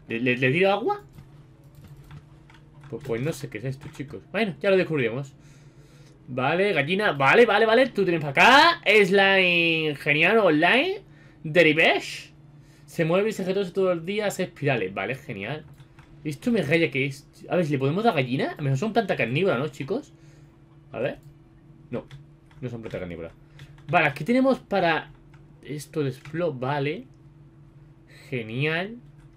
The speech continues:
Por aquí no veo nada.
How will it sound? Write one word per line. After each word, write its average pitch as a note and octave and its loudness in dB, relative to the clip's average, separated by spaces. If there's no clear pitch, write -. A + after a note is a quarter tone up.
Por A#2 -10
aquí B2+ -6
no B2 -6
veo A2 -6
nada. E3+ -4